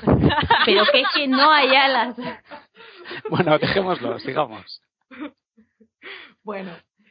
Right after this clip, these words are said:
Speaker 3: pues él ha hablado de, de lo guays que son los Balrogs o del miedo que dan. Diré que sí que tenían que dar miedo, sí, porque, de hecho, en otro programa ya hablaremos de las arañas gigantes y sobre todo de un Goliath.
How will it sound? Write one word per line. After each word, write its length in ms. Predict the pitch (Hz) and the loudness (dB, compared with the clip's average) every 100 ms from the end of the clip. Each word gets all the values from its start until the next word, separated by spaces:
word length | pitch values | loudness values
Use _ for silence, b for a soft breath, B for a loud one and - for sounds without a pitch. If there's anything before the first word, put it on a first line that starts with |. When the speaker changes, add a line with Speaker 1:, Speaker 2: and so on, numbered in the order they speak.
| _ | _
Speaker 3:
pues 200 | - 214 214 | -12 -10 -8
él 140 | 226 | -8
ha 120 | 233 | -6
hablado 400 | 240 233 233 233 | -6 -8 -8 -8
de, 400 | 226 214 208 196 - | -6 -6 -6 -8 -10
de 220 | 190 185 | -6 -4
lo 160 | 180 175 | -4 -2
guays 260 | 214 269 | -2 -2
que 120 | - | -6
son 140 | 233 226 | -6 -4
los 180 | 202 196 | -6 -4
Balrogs 360 | 208 220 220 | -6 -4 -8
o 120 | - | -4
del 180 | 185 175 | -4 -4
miedo 220 | 208 220 233 | -6 -6 -6
que 100 | 208 | 0
dan. 340 | 220 226 - _ _ _ _ _ 196 | 0 0 -4 _ _ _ _ _ -6
Diré 420 | 202 196 240 254 | -2 0 -2 -2
que 760 | 269 254 233 208 190 185 180 - - | -4 -2 -2 -2 0 -2 -4 -8 -8
sí 120 | 254 | -4
que 100 | 269 | -2
tenían 240 | 254 247 | 0 0
que 80 | 226 | 2
dar 160 | 214 208 | 0 2
miedo, 260 | 226 240 226 | 2 2 0
sí, 360 | 254 254 254 _ - | -4 -4 -8 _ -4
porque, 640 | 196 190 208 190 190 180 | -4 -4 -4 -2 0 -2
de 240 | 190 190 208 | 0 4 4
hecho, 440 | 220 240 247 294 - B B B B B - | 2 0 2 0 -4 B B B B B 0
en 100 | 220 | 2
otro 180 | 240 294 | 2 2
programa 380 | 285 262 262 254 | 2 2 2 2
ya 120 | 240 | 2
hablaremos 480 | 233 226 233 233 233 | 2 0 0 -4 -4
de 240 | 208 190 | -2 -2
las 240 | 190 190 190 | 0 -2 -4
arañas 340 | 185 202 208 | -4 -6 -8
gigantes 600 | - 180 190 190 180 175 | -10 -6 -6 -6 -12 -12
y 80 | 202 | -14
sobre 240 | 185 175 170 | -12 -10 -10
todo 260 | 185 185 | -6 -6
de 100 | 180 | -6
un 100 | 170 | -8
Goliath. 400 | 170 208 214 240 | -6 -4 -4 -6